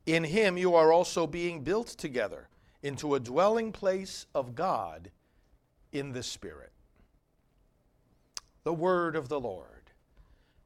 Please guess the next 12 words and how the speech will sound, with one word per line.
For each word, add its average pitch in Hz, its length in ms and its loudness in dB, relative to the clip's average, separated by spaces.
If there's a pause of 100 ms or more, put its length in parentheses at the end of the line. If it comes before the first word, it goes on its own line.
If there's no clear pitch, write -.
(120)
Thanks 135 460 -6
be 120 300 -8
to 127 120 -14
God. - 500 -18 (2250)
Their 143 220 2
message 175 560 2
goes 175 280 2
out 208 320 6
through 156 400 -2
all 120 240 4
the 127 200 -2
earth. - 420 -10